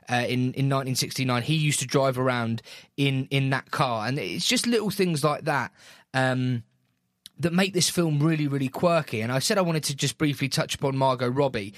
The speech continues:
She actually wrote Quentin Tarantino a letter saying that she was a massive fan of his work and wanted to be in one of his films. And that's how she ended up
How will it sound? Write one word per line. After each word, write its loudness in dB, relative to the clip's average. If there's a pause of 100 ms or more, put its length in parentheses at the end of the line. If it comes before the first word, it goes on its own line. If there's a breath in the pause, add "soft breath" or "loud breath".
(180 loud breath)
She 4
actually 0
wrote 0 (680)
Quentin 0
Tarantino 0
a 2
letter -4 (480 loud breath)
saying 2
that 0 (180 loud breath)
she 2
was 0
a 0
massive 2
fan 0
of -2
his 0
work 2
and 2
wanted 0
to -2
be 0 (340 loud breath)
in 2 (480 soft breath)
one 2
of 0
his 0
films. 0
And 0
that's 0
how 0
she 0
ended 0
up -4